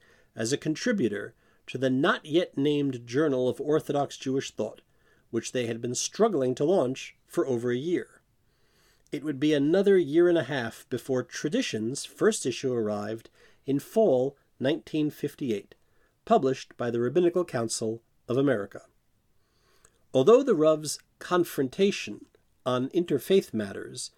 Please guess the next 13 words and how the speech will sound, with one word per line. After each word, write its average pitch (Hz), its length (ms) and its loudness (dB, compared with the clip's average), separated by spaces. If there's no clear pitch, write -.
his 156 240 -2
first 202 340 4
major 160 340 2
essay 147 360 -2
in 139 100 0
English, - 560 -2
appeared 175 460 6
in 147 140 -2
our 135 280 -2
spring-summer 160 1200 0
nineteen 147 400 -4
sixty-four 147 640 0
issue, 104 400 -8